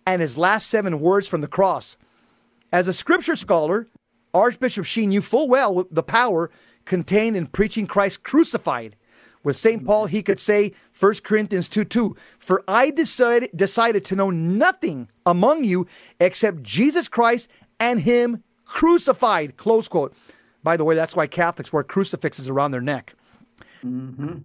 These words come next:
Speaker 1: This confirmed, L. Smith writes, "what I had realized after reading many of Sheen's books, that he desired most of all to speak about the mystery of love and suffering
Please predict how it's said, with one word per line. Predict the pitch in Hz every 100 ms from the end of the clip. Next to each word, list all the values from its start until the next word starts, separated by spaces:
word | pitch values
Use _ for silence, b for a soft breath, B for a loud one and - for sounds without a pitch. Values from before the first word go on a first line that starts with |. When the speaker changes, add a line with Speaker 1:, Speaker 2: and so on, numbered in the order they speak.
| _
Speaker 1:
This | 117 110 269 359
confirmed, | - 285 - 285 277 196 202 175 _ _ _ _ _ _ _ _ _
L. | 160 180
Smith | - 160 156
writes, | 147 165 165
"what | 147
I | 196
had | 165
realized | 165 220 170 160
after | 175 175 147
reading | 185 180
many | 165 190
of | 160
Sheen's | - 208 139
books, | 107 202 - - b b b b -
that | 147
he | 220
desired | 285 233 220 220 170
most | 165 220 214
of | 151
all | 208 196 196 _ -
to | 160
speak | - 233 -
about | 185 196 -
the |
mystery | 156 208 302 - 285
of | 226 151
love | 214 196
and | 175
suffering | - 214 214 147 117